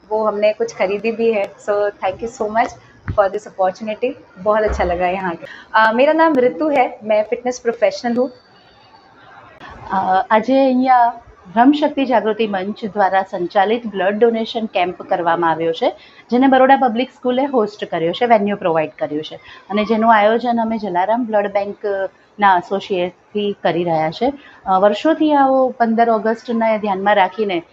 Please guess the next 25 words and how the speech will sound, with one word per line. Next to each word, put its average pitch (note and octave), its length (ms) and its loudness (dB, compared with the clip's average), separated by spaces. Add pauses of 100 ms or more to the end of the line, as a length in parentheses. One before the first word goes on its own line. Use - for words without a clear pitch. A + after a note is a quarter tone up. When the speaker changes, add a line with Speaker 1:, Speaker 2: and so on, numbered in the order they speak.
(240)
Speaker 2:
અ, - 40 -4 (400)
એક A3 260 0
બ્લડ G3+ 380 0
ડોનેશન G#3+ 460 -2
કેમ્પ G3+ 360 -2
અમે G3 160 0
કરીએ F3+ 360 0
છીએ. A#3+ 200 -4
શ્રાવણ A3 400 0
મહિનો B3+ 440 0
અને, G#3+ 440 0 (480)
અ, F#3 40 -4 (240)
ઇન્ડિપેન્ડન્સ A3 640 2
ડે D3 100 -6
બંનેનું G#3+ 420 0
સેલિબ્રેશન A3 600 -2
અમે G#3 180 0
અહીંયા G#3 540 0
એક G3+ 200 -4
યુનિક G3+ 340 -2
રીતે G#3 280 -2
કરીએ E3 340 0
છીએ. C4+ 240 -2 (400)
અ, F#3+ 140 0
જેમાં A#3 640 2